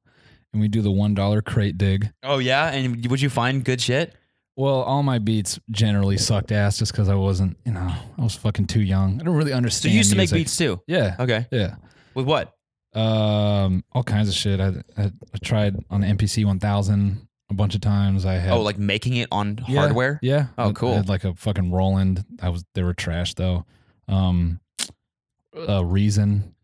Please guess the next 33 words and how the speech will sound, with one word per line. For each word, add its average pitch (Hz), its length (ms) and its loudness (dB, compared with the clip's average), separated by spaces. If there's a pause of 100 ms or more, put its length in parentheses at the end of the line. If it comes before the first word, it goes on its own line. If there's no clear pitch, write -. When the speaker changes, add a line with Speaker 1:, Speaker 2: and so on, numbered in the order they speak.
Speaker 1:
That 110 100 -2
was, 107 80 0
like, 98 80 -2
the 90 80 -4
big 92 200 -2
one. 90 200 0
Speaker 2:
Yeah, 113 80 2
yeah, 107 220 2
Speaker 1:
We, - 60 4
Speaker 2:
yeah. 90 180 0
Speaker 1:
we 98 80 -2
Speaker 2:
People 139 160 -2
Speaker 1:
cut, 175 60 2
Speaker 2:
still 123 140 0
use 107 180 -2
that. 78 260 -2
Speaker 1:
Yeah, 92 200 -4
we 101 140 -4
cut 104 200 -2
up 92 100 -4
in 95 100 0
Reason. 92 280 0
You 117 80 -4
know, 165 260 0
apparently 143 460 0
Reason, 117 520 0 (260)
<clears throat> - 260 -20
the 151 280 0
way 127 140 2
the 123 80 0
code 123 280 0
is 101 140 0
written, 120 340 0